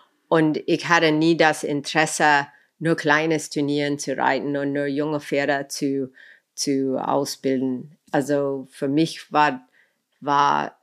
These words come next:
das große Sport, ähm, ja, mein Favoriten, mein Liebling. Und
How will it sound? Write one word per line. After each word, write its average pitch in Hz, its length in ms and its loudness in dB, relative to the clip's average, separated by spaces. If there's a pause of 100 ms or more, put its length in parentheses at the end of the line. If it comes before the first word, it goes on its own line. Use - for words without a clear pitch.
das 147 360 0
große 165 480 4
Sport, 151 800 -2 (380)
ähm, 135 560 -6 (640)
ja, 139 380 0
mein 139 280 -2
Favoriten, 135 1040 0
mein 135 220 -2
Liebling. 135 600 -2 (420)
Und 143 460 -2